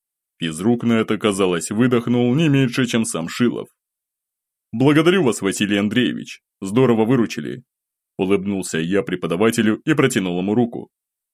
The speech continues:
Следом, повернув голову в сторону двух баронов, один из которых до сих пор периодически потерял шишку на лбу, я призывно взмахнул рукой, приглашая их подойти. «Пройдемся»,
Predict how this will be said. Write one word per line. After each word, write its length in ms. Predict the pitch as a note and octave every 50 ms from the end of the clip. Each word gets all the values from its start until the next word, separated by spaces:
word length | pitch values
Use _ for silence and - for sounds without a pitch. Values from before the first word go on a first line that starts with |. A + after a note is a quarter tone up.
| _ _ _ _ _ _ _ _ _ _
Следом, 500 | - - - D#2+ D#2+ F2+ G2+ G#2+ G#2+ G2+
повернув 480 | F2 A2 G#2 A2 A2 A2+ A2+ G#2+ G2 G#2+
голову 380 | A#2+ B2 B2 A#2+ A2+ A#2 A#2+
в 60 | A#2 -
сторону 420 | - C#3+ C#3+ C3 B2+ B2 A#2+ A#2+
двух 280 | A2 A2 A#2 G#2+ F#2 F2
баронов, 580 | E2+ E2+ F2 A2 C3 C3+ C3+ C3+ C3 C3+ - _
один 300 | - B2 B2 B2+ B2+ A#2+
из 100 | A2+ A#2
которых 400 | - A#2+ A#2 - A#2 A#2 A2 A2+
до 120 | A2+ B2 A#2+
сих 220 | - C3+ B2+ -
пор 200 | - B2+ A#2 A#2+
периодически 680 | - A#2+ A#2 A2+ A2 G#2+ G#2+ G#2 - - G2 - - G2
потерял 460 | F2 G#2 F#2 G2+ G#2 G2+ G2+ G2 G2+
шишку 380 | - - A2+ G2+ - - F#2
на 140 | F2+ F2+ F2
лбу, 260 | F2+ E2+ F2 F2+ F2+
я 320 | F2 E2+ F2 G#2+ C#3+ D3+ C#3+
призывно 680 | D3 - C#3+ C3+ C3+ B2 B2+ D3+ C#3+ B2+ C3 C3 B2+
взмахнул 560 | A2+ G#2+ G2+ G#2 G2+ - - G2 F#2+ F2+ F2 E2+
рукой, 360 | F2 F2 - - C3 C3 A#2+
приглашая 640 | - D#3 D#3+ C#3+ D3 D3 C#3+ C#3 - G#2+ G2 G2 G2
их 240 | - - G#2+ - -
подойти. 680 | - A2 G2+ A#2 B2+ A#2+ A#2+ - - - - - - _ _ _ _ _ _ _ _ _ _ _ _ _ _ _ _ _ _ _ _ -
«Пройдемся», 720 | A#2+ C#3 E3 E3+ D#3 F#3 F3 C3 A2 - - B1+ - C3